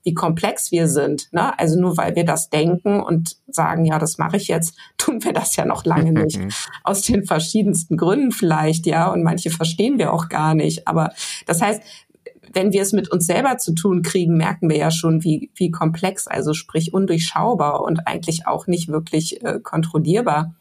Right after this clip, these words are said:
Speaker 1: wir selber sind. Und bei Organisationen ist das natürlich noch mal umso mehr der Fall. Also Organisationen haben eine ganz eigene Logik, die auch prinzipiell erstmal undurchschaubar ist. Ne, das ist eine Blackbox. Also da,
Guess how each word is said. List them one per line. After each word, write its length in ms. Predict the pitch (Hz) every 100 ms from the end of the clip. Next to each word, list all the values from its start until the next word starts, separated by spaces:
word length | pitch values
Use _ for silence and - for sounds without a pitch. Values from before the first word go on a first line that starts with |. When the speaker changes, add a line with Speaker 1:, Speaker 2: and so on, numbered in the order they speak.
| - - - _ -
Speaker 1:
wir 180 | 175 160
selber 380 | 151 302 233
sind. 360 | 160 160 220 -
Und 220 | - 175 165 - -
bei 140 | -
Organisationen 840 | - 185 180 185 170 165 - 202 202
ist 140 | 165
das 120 | 165 165
natürlich 320 | 175 185 185
noch 180 | 170 170
mal 100 | 165
umso 380 | 262 247 214
mehr 340 | 170 165 175 247
der 160 | -
Fall. 520 | 160 - 139 143 147 -
Also 260 | - 170 156
Organisationen 1000 | 165 165 165 165 165 165 208 247 226
haben 140 | 185 175
eine 160 | 170
ganz 580 | 165 165 208 247 233 - _ _ _ _
eigene 640 | - 147 - 220 214 180
Logik, 840 | 160 151 156 220 320 170 208 339 - - - _ -
die 140 | 202
auch 200 | 180 190
prinzipiell 580 | - 220 - 165 196 240
erstmal 340 | - - 175
undurchschaubar 760 | 190 175 165 170 294 277 143 -
ist. 240 | - - _ _ _ _ _ _
Ne, 120 | 202
das 160 | 240 233
ist 160 | 202 208
eine 120 | 165
Blackbox. 840 | 180 302 - - 139 - - - _
Also 240 | 180 180
da, 300 | 165 165 -